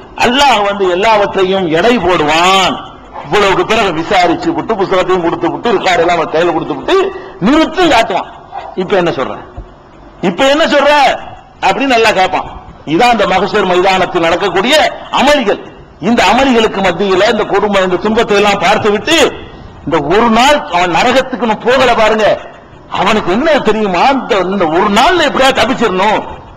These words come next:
அப்படிங்கிற மாதிரி த-, தடுமாறிக்கிட்டு இருக்கும் பொழுது எல்லாம் "நப்சி, நப்சி, என்னை காப்பாத்து, என்னை காப்பாத்து, என்னை காப்பாத்து, என்னை காப்பாத்து" என்பதுதான் ஒவ்வொருவருடைய குழப்பமாவும் இருக்கும்.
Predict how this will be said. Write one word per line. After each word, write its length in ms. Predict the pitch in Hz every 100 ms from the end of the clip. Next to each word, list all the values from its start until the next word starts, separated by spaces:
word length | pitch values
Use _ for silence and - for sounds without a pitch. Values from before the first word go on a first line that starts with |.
| -
அப்படிங்கிற 520 | 180 - 269 226 196
மாதிரி 440 | 247 311 277 240
த-, 280 | 214 202 180
தடுமாறிக்கிட்டு 600 | 175 220 285 247 226 196
இருக்கும் 220 | 190 185
பொழுது 400 | 196 220 349 269 - -
எல்லாம் 380 | - 233 277 262
"நப்சி, 300 | 226 - 269
நப்சி, 640 | 262 262 320 320 220 - - - - -
என்னை 220 | 120 165 220
காப்பாத்து, 400 | 214 254 294 285
என்னை 220 | 240 240
காப்பாத்து, 380 | 208 196 185 165
என்னை 200 | 233 302
காப்பாத்து, 380 | 277 262 247
என்னை 220 | 226 233 214
காப்பாத்து" 340 | 214 208 202
என்பதுதான் 720 | 208 208 226 311 269 - -
ஒவ்வொருவருடைய 580 | 180 285 339 285 254 -
குழப்பமாவும் 500 | 247 262 262 262 269
இருக்கும். 420 | 220 185 156 -